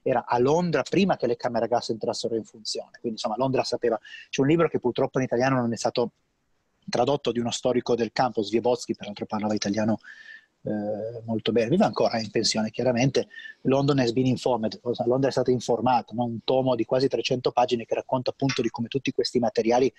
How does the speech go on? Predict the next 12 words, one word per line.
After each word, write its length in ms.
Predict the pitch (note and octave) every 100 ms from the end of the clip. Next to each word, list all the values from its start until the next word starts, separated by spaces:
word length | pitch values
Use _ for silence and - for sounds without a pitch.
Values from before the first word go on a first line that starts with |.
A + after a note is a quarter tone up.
| - - -
arrivassero, 600 | A#2+ A2+ A#2+ - A#2 G#2+ _
arrivassero 480 | - A#2 A#2 - A2
a 40 |
Londra. 420 | G#2 - - - - - - - - -
E 80 |
l'aspetto 300 | A#3+ - A#3+
importante 440 | D3+ D3+ - C4+ C#3+
era 80 | B2
quello 200 | D3 C3+
di 120 | B2+
riuscire 400 | A#2+ - E3+ C#3
a, 240 | C3 C#3+